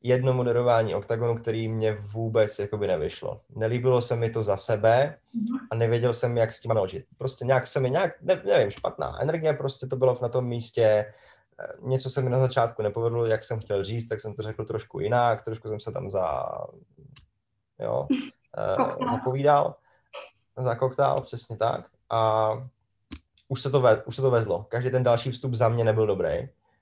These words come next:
Speaker 1: Nikdo mi nic jako neřekl negativního. Ani lidi, ani Ondřej, ani nikdo další. Ale za mě to prostě bylo na hovno. A já jsem se tak namotal na tu negativní emoci, že vlastně den, dva jsem z toho byl špatnej. Jo? Ale na příště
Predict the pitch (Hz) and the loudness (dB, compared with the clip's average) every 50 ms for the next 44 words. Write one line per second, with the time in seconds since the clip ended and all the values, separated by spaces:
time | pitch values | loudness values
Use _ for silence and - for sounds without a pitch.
0 | _ - - 151 180 180 185 202 196 190 185 185 180 165 165 170 170 175 170 175 | _ -4 0 0 4 6 8 8 8 8 6 4 2 2 0 0 4 6 8 8
1 | 165 151 127 127 120 117 117 110 113 113 107 104 104 104 104 - - 120 147 156 | 8 6 4 4 4 4 4 4 2 0 -4 -4 -4 -4 -4 -2 0 0 0 2
2 | 165 165 165 156 135 139 139 135 135 - - 117 135 143 143 139 135 135 131 127 | 2 2 0 0 0 0 2 2 0 0 0 0 2 2 4 4 6 4 4 2
3 | 117 - - - 131 131 123 131 127 123 - - 123 123 123 123 123 127 123 110 | 0 -4 -4 -2 -2 0 2 2 2 2 2 0 -2 -2 -2 -2 0 2 4 4
4 | 104 107 - - 123 127 123 - - - - - 107 104 107 113 120 123 143 143 | 4 2 0 -4 -6 -8 -8 -10 -16 -14 -6 -2 0 2 4 4 4 4 4 2
5 | 127 120 107 95 113 113 110 - 117 110 110 113 110 107 87 95 98 90 87 87 | 2 0 0 -2 -2 -2 -2 -2 -4 0 2 2 2 2 0 0 0 0 0 0
6 | 90 78 76 71 - - - - - _ _ _ _ - 113 117 120 123 147 139 | 0 0 0 -2 -2 -6 -10 -20 -20 _ _ _ _ 0 2 2 2 2 0 -2
7 | 131 - 135 - - - 156 - - 127 131 131 131 131 131 131 131 127 127 120 | -2 -4 -6 -4 -2 -2 -2 0 0 2 2 4 4 4 4 4 4 4 2 2
8 | 120 135 123 135 - 110 107 107 - - 110 117 120 117 117 - 127 110 113 117 | 2 0 -2 -2 0 -2 -2 -4 -4 -6 -4 -2 -2 -2 -2 -4 -4 0 2 2
9 | 120 127 127 107 98 101 101 107 120 131 - _ _ _ - - 117 117 - - | 2 2 0 0 2 2 2 2 2 -2 -6 _ _ _ -8 -6 -6 -6 -2 0
10 | 127 120 117 127 120 - - - 107 - - 92 76 62 57 - _ _ _ _ | 0 2 2 0 -2 0 0 0 0 0 0 -6 -6 -6 -8 -10 _ _ _ _
11 | _ _ - - - 113 123 - 117 120 113 117 113 - - 135 - - - 156 | _ _ -8 -2 -2 0 0 0 2 2 2 2 2 0 -4 -4 -2 2 4 6
12 | 165 175 175 - - | 6 6 4 0 -4